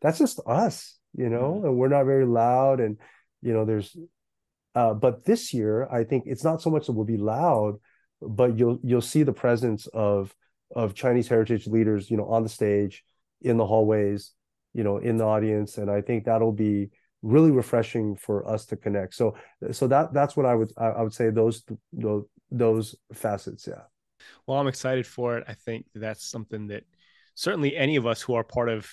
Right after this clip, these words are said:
Speaker 2: you know, Chinese Heritage Church ministry should be looking at, you know, um, being, being aware of what is God doing around our country in our Asian American churches, and what are some of the things that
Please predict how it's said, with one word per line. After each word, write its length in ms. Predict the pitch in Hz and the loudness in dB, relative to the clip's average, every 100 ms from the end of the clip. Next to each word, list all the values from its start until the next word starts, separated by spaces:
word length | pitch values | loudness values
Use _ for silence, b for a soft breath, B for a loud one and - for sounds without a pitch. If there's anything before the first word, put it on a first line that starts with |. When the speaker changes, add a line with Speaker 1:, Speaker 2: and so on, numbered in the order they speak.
| - | -12
Speaker 2:
you 100 | 117 | -8
know, 100 | 110 | -8
Chinese 300 | - 120 107 | -6 -8 -6
Heritage 300 | 120 110 - | -8 -10 -12
Church 440 | - 120 113 - - | -10 -10 -10 -14 -8
ministry 800 | 120 120 - - 117 107 104 _ - | -8 -6 -10 -8 -8 -8 -12 _ -18
should 300 | - 190 135 | -8 -6 -4
be 140 | 117 | -6
looking 360 | 107 - 107 98 | -6 -10 -10 -10
at, 180 | 98 - _ _ | -10 -14 _ _
you 120 | 110 | -10
know, 300 | 104 107 107 - | -10 -10 -14 -16
um, 360 | 107 107 104 | -12 -12 -12
being, 320 | 104 120 117 - | -6 -6 -6 -12
being 200 | 110 120 | -10 -6
aware 340 | 113 101 117 110 | -6 -6 -6 -6
of 200 | 113 - b b b b b | -8 -14 b b b b b
what 200 | 107 120 | -4 0
is 180 | 139 110 | 0 -2
God 360 | 117 113 110 101 | -4 -4 -6 -8
doing 540 | 113 113 107 107 113 _ _ _ _ _ _ _ 117 | -8 -6 -8 -10 -14 _ _ _ _ _ _ _ -4
around 360 | 113 117 135 | 0 0 0
our 80 | 117 | -2
country 640 | - 110 - 104 101 104 _ _ _ _ | -4 -10 -10 -12 -12 -14 _ _ _ _
in 480 | 123 123 120 117 113 _ | -4 -4 -4 -6 -10 _
our 420 | 107 104 101 98 - _ _ | -8 -6 -6 -10 -16 _ _
Asian 240 | 117 101 110 | -8 -8 -8
American 340 | 104 101 98 | -10 -10 -16
churches, 640 | - 110 - - 120 - - | -16 -16 -16 -18 -16 -18 -16
and 240 | 110 107 | -16 -10
what 200 | 110 123 | -6 -4
are 80 | 117 | -6
some 180 | - 117 | -8 -10
of 60 | |
the 80 | 107 | -10
things 480 | - 113 107 101 95 | -10 -10 -10 -12 -12
that 140 | 101 | -12